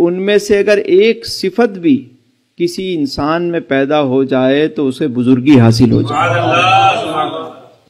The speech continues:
Speaker 1: पहली बात जो इरशाद फरमाई वो ये कि कुत्ते के अंदर कनात होती है, जो मिल जाए उस पे शुक्र अदा करता है, ना मिले तो वो सब्र करता है। कानीन में से है कि कनात करने वाला है,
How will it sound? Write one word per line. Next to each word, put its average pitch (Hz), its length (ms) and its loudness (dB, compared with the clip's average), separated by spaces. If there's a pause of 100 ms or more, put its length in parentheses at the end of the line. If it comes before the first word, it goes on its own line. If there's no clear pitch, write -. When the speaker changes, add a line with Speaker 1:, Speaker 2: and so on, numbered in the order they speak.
(100)
Speaker 1:
पहली 151 280 -2
बात 165 280 2
जो 185 100 4
इरशाद 170 380 0
फरमाई 160 420 -2
वो 160 140 -6
ये 143 240 0 (520)
कि 165 80 -4
कुत्ते 175 480 0
के 226 140 -2
अंदर 196 280 -2
कनात 170 540 0
होती 127 280 -4
है, - 240 -12 (680)
जो 135 300 -2
मिल 151 300 2
जाए 175 300 2
उस 147 220 -4
पे - 180 -2
शुक्र 151 380 -4
अदा 170 260 0
करता 170 420 -4
है, 175 220 -8 (760)
ना 135 320 0
मिले 180 360 2
तो 170 160 -4
वो 147 160 -2 (560)
सब्र 139 400 0
करता - 360 -10
है। - 440 -20
कानीन 185 520 2
में 196 200 0
से 170 220 -2
है 165 260 -2
कि 247 140 -6 (360)
कनात 180 500 0
करने 165 300 -2
वाला 127 280 -4
है, - 120 -20